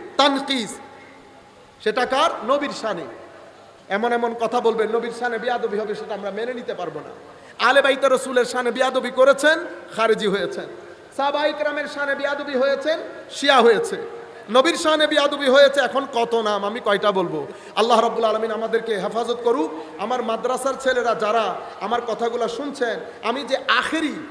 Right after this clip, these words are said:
লাস্ট যে স্টেটমেন্ট আপনাদেরকে দিয়েছি, এটা আমার কনক্লুডিং রিমার্কস। আমি বলেছি, এটা আমার গবেষণা। আপনাদের কাছে যদি ভিন্ন মত থাকে, আপনারা দয়া করে আমাকে জানাইতে পারবেন। পেজের মধ্যে ইমেইল অ্যাড্রেস দেয়া আছে, নাম্বার দেওয়া আছে, আপনি আপনার গবেষণা, ডিবেটের দরকার নেই,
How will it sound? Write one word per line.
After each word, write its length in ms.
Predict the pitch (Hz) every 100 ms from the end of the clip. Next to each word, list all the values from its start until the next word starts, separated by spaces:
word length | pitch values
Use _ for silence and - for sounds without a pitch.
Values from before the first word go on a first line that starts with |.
| - 147
লাস্ট 440 | 220 302 311 -
যে 160 | 277 262
স্টেটমেন্ট 600 | - 277 294 294 285 254
আপনাদেরকে 500 | 247 233 240 247 208
দিয়েছি, 340 | 220 226 240
এটা 140 | 247
আমার 140 | 269 269
কনক্লুডিং 540 | 254 247 269 285 262
রিমার্কস। 440 | 226 226 214 160 - - - - 202
আমি 180 | 254 311
বলেছি, 600 | 285 285 285 330 349 - - - 233
এটা 200 | 233 294
আমার 180 | 285
গবেষণা। 520 | 247 247 269 254 208 160 - -
আপনাদের 420 | 214 - 254 285
কাছে 240 | 285 285 285
যদি 200 | 285 302
ভিন্ন 300 | 254 302 311
মত 160 | 302 -
থাকে, 360 | 269 277 320 320 - -
আপনারা 380 | 226 240 254 262
দয়া 220 | 233 247
করে 200 | 247 302
আমাকে 260 | 285 277 277
জানাইতে 420 | 269 294 285 269
পারবেন। 360 | 233 202 185 160 - -
পেজের 380 | 277 285 285 285
মধ্যে 240 | 262 254 277
ইমেইল 280 | 277 294
অ্যাড্রেস 320 | 285 277 277 226
দেয়া 220 | 254 247
আছে, 180 | 247 262
নাম্বার 380 | 254 269 311
দেওয়া 200 | 277 240
আছে, 260 | 233 - 196 - -
আপনি 240 | 247 262 277
আপনার 280 | 262 262 240
গবেষণা, 520 | 233 247 254 277 208 160
ডিবেটের 380 | 269 339 349 -
দরকার 300 | 254 214 185
নেই, 160 | 156